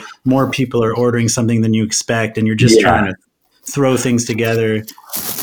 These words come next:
Speaker 2: Yeah. Uh, yes and no. I mean, I think there is always a situation where, where something, where you have to improvise. It, it seems chaotic. I mean, at some point you, you, you sort of understand it and you're able to, uh,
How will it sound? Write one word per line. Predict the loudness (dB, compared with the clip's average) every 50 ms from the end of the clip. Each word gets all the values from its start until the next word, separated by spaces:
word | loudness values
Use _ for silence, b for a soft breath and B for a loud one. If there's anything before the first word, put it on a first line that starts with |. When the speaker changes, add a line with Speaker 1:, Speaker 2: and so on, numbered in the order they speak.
| -4 0
Speaker 2:
Yeah. | 4 4 6 6 8 8 6 6 6 6 4 4 4 2 0 -4 -6 -2 2
Uh, | 4 4 6 6 8 8 8 8 6 6 6 6
yes | 6 6 6 6 6 4 4 4
and | 4 6 6 6
no. | 6 6 4 4 4 4 4 4 4 4 2 2
I | 2 2
mean, | 4 4 6 4 4 2 0 -4 _ _ 0
I | 0 0
think | 0 0 2 2 4 4 2 0 -4 -12 B B B B B B B B -6 -2
there | 2 4 4 6 6 6
is | 4
always | 4 4 4 4 6 4 4
a | 2
situation | 2 2 2 2 2 2 4 4 2 2 2 0 0 0 0
where, | 2 2 2 2 0 -2
where | -2 -4 -4 -2
something, | -2 0 0 0 0 0 -2 -2 0 0
where | 0 0
you | 0 0
have | 0 -2 -2
to | -2
improvise. | -2 -2 -2 -4 -4 -2 -4 -4 -4 -6 -8 -8 -2 2
It, | 2 2 2 0 -4 -14 -8 -4 -2
it | -2 0 0
seems | 0 0 2 4 4 4 4 2
chaotic. | 0 -2 -2 0 2 2 4 2 2 0 0
I | 0
mean, | 0 0
at | 0 0
some | 0 0 -2 0
point | 0 0 0 0 0 2
you, | 2 2 2 2
you, | 0 0 0 0 -2 -2 -2
you | -2 -2 -2
sort | -2 0 0 2 2
of | 2 0 -2
understand | -4 -4 -4 -4 -4 -6 -6 -4 -2 -2 0 2 2
it | 2 0 -2
and | -4 -6 -6
you're | -4 -2 -2
able | 0 0 0 -2 -4
to, | -6 -8 -6 -2 0 0 2 2 0
uh, | 0 0 -2 -2 -4